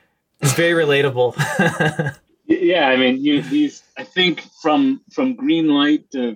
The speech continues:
Speaker 2: finishing it, it was supposed to take eighteen months, and it took four years. And, you know, working on it every day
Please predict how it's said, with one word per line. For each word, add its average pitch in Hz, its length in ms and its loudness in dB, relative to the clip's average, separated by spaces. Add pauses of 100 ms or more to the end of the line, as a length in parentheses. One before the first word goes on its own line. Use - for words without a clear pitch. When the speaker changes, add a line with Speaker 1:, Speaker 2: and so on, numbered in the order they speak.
(120)
Speaker 2:
finishing 147 380 0
it, 240 140 2
it - 20 -2
was 233 140 -2
supposed - 380 -6
to - 60 -14
take 123 180 -6
eighteen 127 340 2
months, 123 480 2
and 113 100 -8
it 107 140 -8
took 117 160 -12
four 127 240 -2
years. 113 600 0 (100)
And, 101 360 -4
you 104 80 -12
know, 101 120 -8
working 107 280 -6
on 104 80 -2
it 107 100 0
every 104 180 0
day 107 300 2